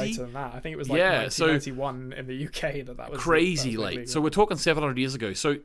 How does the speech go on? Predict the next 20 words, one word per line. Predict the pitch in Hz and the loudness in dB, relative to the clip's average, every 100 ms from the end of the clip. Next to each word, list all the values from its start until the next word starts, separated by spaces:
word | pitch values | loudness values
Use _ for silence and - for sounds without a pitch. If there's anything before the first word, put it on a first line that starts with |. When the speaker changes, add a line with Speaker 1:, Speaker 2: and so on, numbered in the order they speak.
| - | -10
Speaker 2:
I'm | - | -8
not | 175 - | -6 0
saying | 202 185 | 2 2
it | |
was | 147 | 0
illegal, | 123 117 185 196 90 - - - | -2 2 2 2 -4 -6 -20 -8
but | 139 | -2
I'm | 135 | -2
saying | - 135 131 113 - - - - - | 2 2 2 0 -8 -20 -20 -18 0
that | 135 151 | 4 4
is | 117 143 101 - - - - - | 4 0 0 -6 -8 -10 -18 -8
the | 123 | -4
same | 120 101 | -2 -4
th-, | 95 143 | -4 -2
Speaker 1:
Yeah. | |
Speaker 2:
you | 147 | -2
know, | 104 - - | -2 -8 -12
same | - 117 | -6 -6
thing. | 95 71 - - - - | -6 -12 -16 -20 -20 -10
Speaker 1:
Yeah, | 185 175 156 | 2 4 4